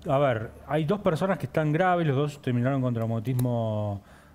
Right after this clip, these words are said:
traumatismo de cráneo grave. Es más, sabemos que una fue intervenida. Eh,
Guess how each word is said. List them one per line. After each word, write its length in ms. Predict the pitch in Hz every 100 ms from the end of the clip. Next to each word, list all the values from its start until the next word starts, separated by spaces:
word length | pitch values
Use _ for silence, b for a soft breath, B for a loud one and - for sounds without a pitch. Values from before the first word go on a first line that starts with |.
| B
traumatismo 580 | - 110 107 127 123 113
de 100 | 104
cráneo 340 | 120 123 117 120
grave. 600 | 156 160 147 143 151 -
Es 100 | 110
más, 320 | 110 131 127 120
sabemos 260 | 117 117
que 80 | -
una 100 | 120
fue 160 | 110 120
intervenida. 960 | 107 107 107 123 143 135 131 135 B B B B B B - -
Eh, 600 | 113 113 113 110 107